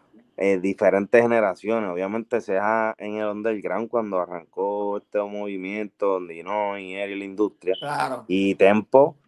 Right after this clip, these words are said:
Speaker 1: en esta época, a principios de, de, o sea, finales de los noventa, principios de los dos mil.
Speaker 2: Ujú.
Speaker 1: Entonces, estamos viendo dos tipos que
Speaker 2: Ahora.
Speaker 1: un,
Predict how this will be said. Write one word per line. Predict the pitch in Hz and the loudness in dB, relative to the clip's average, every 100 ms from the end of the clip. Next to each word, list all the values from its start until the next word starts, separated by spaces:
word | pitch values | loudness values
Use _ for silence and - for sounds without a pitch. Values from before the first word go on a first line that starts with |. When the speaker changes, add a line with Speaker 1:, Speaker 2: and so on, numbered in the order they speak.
| _ | _
Speaker 1:
en | 101 98 | -4 -2
esta | 95 - 104 110 | -2 2 4 4
época, | 127 120 120 | 4 4 2
a | |
principios | 101 92 101 98 110 110 107 | 0 -4 -6 -6 0 2 2
de, | 101 95 | 0 0
de, | 90 85 | -2 -2
o | |
sea, | 120 113 | -2 -2
finales | 98 90 101 107 | -4 -2 -2 2
de | |
los | 110 107 | 2 2
noventa, | 104 95 104 117 110 92 | -2 -4 -4 -4 -4 -4
principios | 92 92 95 | -8 -18 -12
de | 104 | -8
los | 104 82 | -8 -8
dos | 87 | -10
mil. | 82 123 110 - _ _ _ - | -8 -10 -10 -16 _ _ _ -16
Speaker 2:
Ujú. | |
Speaker 1:
Entonces, | 87 101 98 117 107 | -8 -2 4 4 4
estamos | 92 95 101 | -2 -2 0
viendo | 117 117 | 2 2
dos | 110 - | 2 0
tipos | 131 131 117 | 0 2 0
que | 107 | 2
Speaker 2:
Ahora. | 98 175 165 - - | 2 2 0 -4 -2
Speaker 1:
un, | 113 131 | 0 2